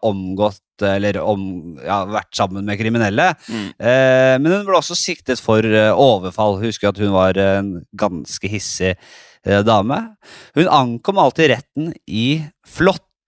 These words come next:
Speaker 1: luksuriøse kjoler, eh, med, eh, diamantsmykker og pelser, og hun var en skikkelig diva, aggressiv diva, rett og slett.
Speaker 2: Ja, det her kan jeg like, Flatseth. Det her, alt det her liker jeg med gangstere.
Speaker 1: Det er ingenting jeg ikke har likt.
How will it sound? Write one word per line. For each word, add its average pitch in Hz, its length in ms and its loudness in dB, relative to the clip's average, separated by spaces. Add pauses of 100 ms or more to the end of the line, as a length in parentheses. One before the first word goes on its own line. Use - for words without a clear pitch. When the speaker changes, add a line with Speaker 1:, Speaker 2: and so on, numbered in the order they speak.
(260)
Speaker 1:
luksuriøse 120 960 0
kjoler, 143 600 0
eh, 135 340 4
med, 113 200 2 (800)
eh, - 20 -10
diamantsmykker 107 920 -4
og 113 80 -2
pelser, 104 480 -6
og 90 140 -4
hun - 20 -8
var 60 200 -10
en 71 180 -12
skikkelig 123 440 -2
diva, 92 720 -2
aggressiv 120 500 0
diva, 104 240 -2 (220)
rett 101 60 -2
og 85 220 -10
slett. - 140 -20 (240)
Speaker 2:
Ja, 113 80 -2
det 120 100 2
her 147 80 -2
kan 311 120 0
jeg 196 180 2
like, 214 560 -4
Flatseth. - 460 -4 (180)
Det 156 80 0
her, 175 80 0
alt 190 200 -2
det 185 100 2
her 180 80 2
liker 135 600 -4
jeg 170 80 0
med 156 240 0
gangstere. 151 420 0
Speaker 1:
Det 123 240 -4 (500)
er - 80 0
ingenting 156 400 4
jeg 131 240 4
ikke 117 80 0
har 110 100 0
likt. - 260 -18